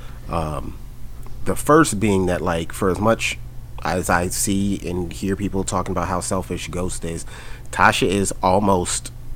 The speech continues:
just as selfish. Um, the way that she, she definitely threw Holly's name up there when, when Tommy said he couldn't help her,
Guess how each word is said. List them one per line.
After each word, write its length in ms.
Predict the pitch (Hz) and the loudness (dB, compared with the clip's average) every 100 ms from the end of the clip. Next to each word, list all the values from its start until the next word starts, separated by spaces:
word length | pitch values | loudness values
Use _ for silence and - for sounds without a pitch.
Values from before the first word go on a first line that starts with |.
| 82 | -4
just 320 | 87 95 - | -2 0 0
as 220 | 82 71 | -2 -2
selfish. 540 | - 64 60 55 - - - - - - | -4 -6 -6 -8 -8 -8 -8 -8 -10 -4
Um, 440 | 78 71 71 - - - | -2 0 -2 -6 -10 -8
the 160 | 113 95 | 0 2
way 240 | 87 101 | 4 2
that 200 | 98 90 | 2 0
she, 260 | - 95 87 | -2 -2 -4
she 280 | - 101 85 - 95 | -2 -4 -4 -8 0
definitely 380 | 101 - 98 | 0 2 -2
threw 300 | 95 104 95 92 | 0 0 0 2
Holly's 420 | 98 87 90 90 | 2 2 0 0
name 220 | 90 85 | -2 -2
up 120 | 82 | -2
there 180 | 90 82 | -2 -2
when, 380 | 78 80 78 - - - | -2 -2 -4 -6 -10 -2
when 120 | - 82 | 0 2
Tommy 320 | - 92 87 | 4 4 4
said 280 | - 90 78 | 0 -2 -2
he 120 | 87 | -4
couldn't 260 | - 82 | -2 -4
help 220 | 76 78 73 | -2 -4 -4
her, 180 | 65 | -8